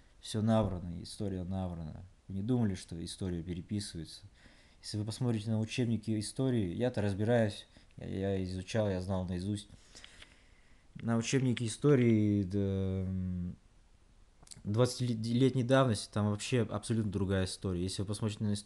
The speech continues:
учебник истории пятидесятилетней, да, там совсем другая история, как будто бы вообще другое человечество. Понимаете? Вы это понимаете или нет?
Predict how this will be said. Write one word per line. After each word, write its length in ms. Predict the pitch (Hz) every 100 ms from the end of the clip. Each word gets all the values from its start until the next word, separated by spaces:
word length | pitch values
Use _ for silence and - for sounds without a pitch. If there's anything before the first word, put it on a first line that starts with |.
| -
учебник 320 | - 101 104 -
истории 360 | - 107 101 - -
пятидесятилетней, 540 | - 107 - 127 135 104
да, 100 | 92
там 260 | - 104 98
совсем 420 | 113 - 139 127
другая 280 | 113 101 101
история, 280 | - 98 87
как 80 |
будто 180 | 98 95
бы 100 | 98
вообще 360 | 101 - 113 - - - -
другое 300 | 98 90 101
человечество. 800 | 85 95 92 90 - - 85 82 - - -
Понимаете? 560 | - 101 113 107 - 80 - - - - - - - - - - - - - - - - - - - 107
Вы 80 |
это 120 | 107 107
понимаете 640 | 107 107 117 113 104 90
или 140 | 80
нет? 260 | 87 87